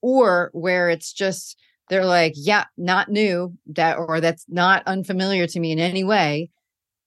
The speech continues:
not gonna be interested in." Again, they're gonna be negatively curious. They're gonna actively go look for something else. So that irresistible piece is in that magic middle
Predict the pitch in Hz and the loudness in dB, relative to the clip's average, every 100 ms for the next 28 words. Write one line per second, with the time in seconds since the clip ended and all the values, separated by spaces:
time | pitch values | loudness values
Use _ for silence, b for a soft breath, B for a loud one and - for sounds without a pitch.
0 | - 156 180 185 190 185 185 202 214 196 | -8 -2 2 2 0 -2 0 -2 -2 -6
1 | - 143 139 139 151 156 _ _ _ _ | -4 -4 -4 -4 -8 -10 _ _ _ _
2 | _ - 208 196 185 202 208 190 196 196 | _ -6 0 0 2 0 2 2 2 2
3 | 190 196 - 254 202 - - 170 175 165 | 0 -2 -2 0 0 -2 -6 -4 -2 -2
4 | 143 _ _ - 196 190 247 190 190 165 | -4 _ _ -2 -2 -2 -4 -2 0 2
5 | 175 175 165 170 - 160 147 139 143 135 | 2 2 0 -2 -6 -12 -10 -10 -10 -12
6 | - - - _ _ _ - - 247 233 | -14 -20 -20 _ _ _ -4 2 4 4
7 | 240 269 294 330 185 226 226 220 190 170 | 4 2 2 0 0 0 -2 -6 -4 -6
8 | - 170 151 175 156 214 233 220 143 156 | -6 -4 -4 -4 -2 0 2 0 0 -2
9 | 180 170 165 160 165 160 143 - | -2 -2 -4 -4 -2 -2 -4 -10